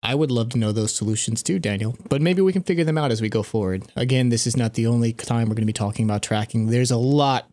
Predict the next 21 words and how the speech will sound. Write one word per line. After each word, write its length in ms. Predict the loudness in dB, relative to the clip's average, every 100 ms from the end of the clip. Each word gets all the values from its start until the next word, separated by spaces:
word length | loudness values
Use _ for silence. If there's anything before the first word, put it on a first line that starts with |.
| -4
more 200 | 0 2 2
to 80 |
discuss 480 | 0 0 -2 -2 -2
here. 180 | -2 -2
Believe 340 | 0 2 2
me, 160 | 0 0
we've 200 | 2 2
only 220 | 2 2
just 280 | 0 -2 0
barely 240 | 0 0
scratched 380 | 0 -2 -2 -2
the 60 | -2
surface 440 | -2 -2 -2 -2
of 100 | 0
any 160 | 0 0
of 120 | 0
this, 260 | -2 -4 -8 -14 -20 _
and 160 | 2 2
we're 120 | 2
gonna 180 | 2 0
dig 380 | 0 0 0